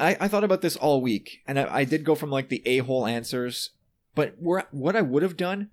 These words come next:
is get it, and then wait till John comes home and be like, "Dude, I found this under your bed. I read it,"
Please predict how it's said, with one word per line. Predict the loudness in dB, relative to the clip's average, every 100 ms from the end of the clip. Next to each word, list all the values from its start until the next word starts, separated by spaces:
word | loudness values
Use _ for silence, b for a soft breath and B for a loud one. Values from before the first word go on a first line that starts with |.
| _ _ _ _ _ _ _ _ _
is | -2 -2 -4 -14 _ _ _ _ 0
get | 2 4
it, | 0 -6 _ _ _ _ _
and | -4 0
then | -2 -4 -14 _ _ _ _ _ _ _ _ _ _ _ _ _ _ _ _ -2
wait | -2 0
till | -2
John | -2 -4
comes | -4 -6
home | -4
and |
be | 0
like, | -2 0
"Dude, | 0 0 -2
I | -6 -6
found | -2 -4 -2
this | -6 -6
under | -6
your | -4 -2
bed. | -2 -2 -4 -12 _ _ _ _ _ -2
I | 0
read | 4 4
it," | 4 -2